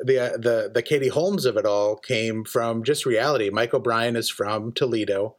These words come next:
and she went to a school nearby him. Like, their age peers, they, they grew up at the same time in Toledo. And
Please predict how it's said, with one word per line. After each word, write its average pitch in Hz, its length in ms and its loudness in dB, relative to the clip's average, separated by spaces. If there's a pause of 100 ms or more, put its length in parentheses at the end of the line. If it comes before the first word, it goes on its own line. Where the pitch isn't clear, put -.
and 110 640 -2
she 131 300 -2
went 123 320 -2
to 131 180 2
a 120 80 -2
school 127 760 -2
nearby 117 460 0
him. 101 160 -4
Like, 101 260 -4
their 113 360 0
age 117 600 -2
peers, 117 640 -4
they, 104 340 -4
they 104 500 -4
grew 113 200 -2
up - 260 -6
at 110 140 -2
the 107 160 -2
same 113 500 -4
time 113 340 -2
in 117 100 -4
Toledo. 117 540 -2
And 120 520 -2